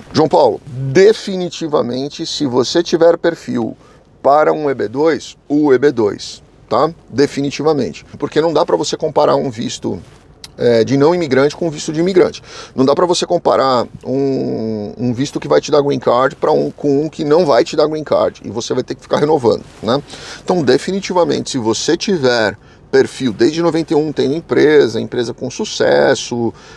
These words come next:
é, a gente não vai conseguir carta de recomendação dos seus clientes, <laughs> mas, é, a gente vai conseguir outras cartas de recomendação boas, eu acho que pode ser uma coisa super legal.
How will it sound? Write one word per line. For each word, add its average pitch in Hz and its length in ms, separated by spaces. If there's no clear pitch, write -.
é, 123 720
a 117 60
gente 127 200
não 151 80
vai 120 100
conseguir 123 360
carta 123 320
de 127 80
recomendação 135 580
dos 131 80
seus 151 160
clientes, 180 500
<laughs> - 140
mas, - 560
é, 127 140
a 107 120
gente 139 200
vai 147 100
conseguir 147 360
outras 175 400
cartas 143 300
de 131 60
recomendação 131 640
boas, 139 560
eu 117 160
acho 123 140
que - 60
pode 117 260
ser - 60
uma 117 140
coisa 120 280
super - 560
legal. 110 340